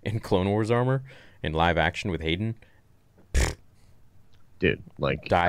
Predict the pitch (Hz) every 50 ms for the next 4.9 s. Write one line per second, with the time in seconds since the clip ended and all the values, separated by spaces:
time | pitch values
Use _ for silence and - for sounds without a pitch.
0 | 85 82 90 95 95 87 92 90 87 - 98 85 - - 90 82 98 98 110 113
1 | 135 175 196 170 110 90 95 113 139 175 190 - - 98 104 98 98 98 - _
2 | _ _ - - - - - - - _ _ _ _ _ _ _ _ - 78 71
3 | 64 - - _ - 95 95 101 104 98 90 107 98 87 87 85 85 85 - 92
4 | 85 80 80 78 82 82 80 78 78 - - 85 78 80 78 78 73